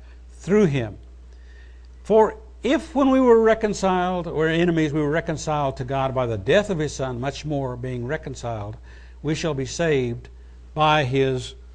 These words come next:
life." Now, we have Christ on the stake,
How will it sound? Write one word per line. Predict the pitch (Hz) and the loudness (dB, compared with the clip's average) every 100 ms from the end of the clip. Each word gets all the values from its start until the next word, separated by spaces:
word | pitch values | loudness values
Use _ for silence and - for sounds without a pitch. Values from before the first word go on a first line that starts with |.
| - | -14
life." | - 131 110 104 - - - - - - - - | -6 -2 -2 -6 -14 -20 -20 -20 -20 -20 -20 -6
Now, | 143 139 104 - - - - - - - - - - | -2 0 -2 -10 -20 -20 -20 -20 -20 -20 -20 -20 -10
we | 151 175 | 0 2
have | 170 165 156 147 135 - - - - - - - - - - - - - | 4 6 6 4 -2 -12 -20 -20 -20 -20 -20 -20 -20 -20 -20 -20 -16 0
Christ | 185 160 143 - - - - - - - - - - - - - - - - - - - | 4 4 0 -8 -14 -20 -20 -20 -20 -20 -20 -20 -20 -20 -20 -20 -20 -20 -20 -20 -18 -6
on | 156 165 | -2 -2
the | 165 | -4
stake, | - 131 120 - | -4 -4 -4 -10